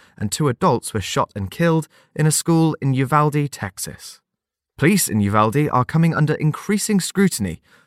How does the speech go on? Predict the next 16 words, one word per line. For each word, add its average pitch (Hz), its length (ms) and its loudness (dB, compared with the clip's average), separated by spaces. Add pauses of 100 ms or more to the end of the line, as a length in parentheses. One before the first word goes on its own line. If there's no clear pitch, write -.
for 107 100 -10
their 110 140 2
slow 147 260 -2
response 139 640 -4
to - 100 -10
the 95 80 -4
massacre. 95 480 -6 (2000)
Some 175 260 2
public 208 280 2
transport 202 480 0
services 101 500 0
resumed 135 540 0
in 107 140 2
Beijing 151 440 4
on 107 120 2
Sunday, 95 500 -2